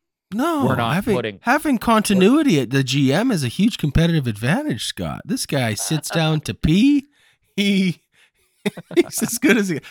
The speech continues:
Speaker 1: This is why Rogers isn't letting their analysts come on our show anymore. This is it right here.
Speaker 2: <laughs>
Speaker 1: This is it right here.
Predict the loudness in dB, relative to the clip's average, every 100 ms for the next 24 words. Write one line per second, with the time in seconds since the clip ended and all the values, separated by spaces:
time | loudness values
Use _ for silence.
0 | -6 -2 0 2 2 2 0 -4 -2 -2
1 | -2 -4 -4 -6 -6 -4 -4 -4 -4 -4
2 | -6 -10 _ _ -10 -8 -6 -8 -8 -8
3 | -6 -6 -8 -8 -8 -10 -12 -12 -14 _
4 | _ -10 -6 -4 -2 -4 -2 -4 -4 -2
5 | -2 0 -2 -2 -4 -4 -4 0 0 2
6 | 0 2 -4 -4 -6 -6 -8 -10 -10